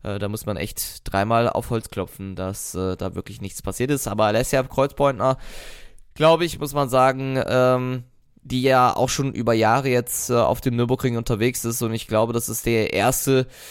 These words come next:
Fehler und der erste grobe Fehler, den wir von ihr gesehen haben. Sonst immer sehr, sehr gut unterwegs gewesen von den Zeiten, keine Frage. Aber, ähm, gut,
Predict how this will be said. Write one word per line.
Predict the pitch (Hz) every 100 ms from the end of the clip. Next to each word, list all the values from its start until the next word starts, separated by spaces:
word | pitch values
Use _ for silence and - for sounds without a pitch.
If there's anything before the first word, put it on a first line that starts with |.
| - -
Fehler | - 139 131 131 131 98
und | 117
der | 123
erste | 104 127 135
grobe | 120 113 127 147 135
Fehler, | - 107 98 98
den | 104 107
wir | 104 104
von | - 107
ihr | 98 117
gesehen | 107 104 107 113 120
haben. | 113 113 117
Sonst | 110 107 - -
immer | - 117 113
sehr, | 110 120 123
sehr | 117 117
gut | - 131 147
unterwegs | 123 123 120 120 -
gewesen | 123 117 120 120
von | 117 113
den | 107
Zeiten, | - 113 123 135
keine | 120 113 110 113
Frage. | 95 101 120 147 143 - - - - -
Aber, | - 113 113 113 113 117 -
ähm, | 113 107 104 -
gut, | 113 -